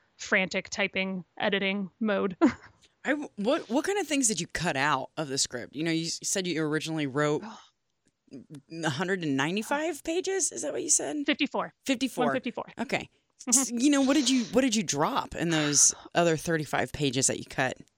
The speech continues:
Speaker 1: Well, I remember I dropped one male victim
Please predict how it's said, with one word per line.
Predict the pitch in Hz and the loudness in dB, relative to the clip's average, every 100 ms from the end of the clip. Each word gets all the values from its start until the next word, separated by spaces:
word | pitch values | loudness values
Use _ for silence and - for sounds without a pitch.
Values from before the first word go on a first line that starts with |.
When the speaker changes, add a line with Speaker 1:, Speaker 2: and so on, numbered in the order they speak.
| _ _ _ _ _ _ _ _ | _ _ _ _ _ _ _ _
Speaker 1:
Well, | 320 349 349 339 - - | 4 8 8 6 0 -2
I | 294 | 4
remember | 302 311 349 | 6 6 6
I | 415 370 | 6 6
dropped | 285 294 277 - | 4 0 0 -2
one | 247 247 254 269 254 | -6 -4 -2 -2 -2
male | 247 240 | 0 -2
victim | 220 202 185 208 190 202 226 | -2 -6 -8 -6 -4 -2 -4